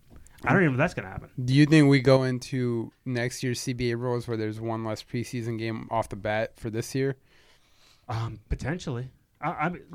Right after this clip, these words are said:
Speaker 2: It, it could happen,
Speaker 1: I mean,
Speaker 2: right?
Speaker 1: so it's so early for the N F L to start adjusting that they don't have to yet.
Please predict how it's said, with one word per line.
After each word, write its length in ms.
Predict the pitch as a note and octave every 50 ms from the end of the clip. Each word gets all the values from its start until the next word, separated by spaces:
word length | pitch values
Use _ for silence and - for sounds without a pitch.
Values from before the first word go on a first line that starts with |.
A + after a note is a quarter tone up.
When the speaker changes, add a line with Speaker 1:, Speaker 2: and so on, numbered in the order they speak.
| - C#3
Speaker 2:
It, 240 | C#3+ C#3+ C3 -
it 140 | C#3 C#3+ C#3
could 140 | D3 D3+ C#3+
happen, 320 | C3 C3 C#3+ D#3 - -
Speaker 1:
I 20 | -
mean, 80 | G#2 -
Speaker 2:
right? 120 | B2+ C3
Speaker 1:
so 340 | - G3 F#3 E3+ E3 E3+ D#3+
it's 180 | - E3 - -
so 220 | - - F#3+ G3+ F#3+
early 420 | - D3+ D3 D#3+ E3 F3 F#3 F3+
for 640 | E3 - D3 C#3+ C#3 C3+ C3 B2+ B2+ B2 A#2+ A#2+ A#2
the 100 | - A#2+
N 100 | A2+ A#2+ B2+
F 140 | A#2+ - B2+
L 160 | A#2+ C3 C3
to 60 | -
start 220 | - - B2 G#2+
adjusting 680 | G2+ F#2 G2 G#2+ G#2 G#2+ - - D#3+ D#3+ E3 F3 D#3+ D3
that 160 | B2+ B2 A#2 G#2+
they 80 | A#2
don't 180 | A#2 B2 A#2 -
have 220 | - A2+ A2 - -
to 100 | - D3+
yet. 280 | D3+ D#3 E3 F3+ F#3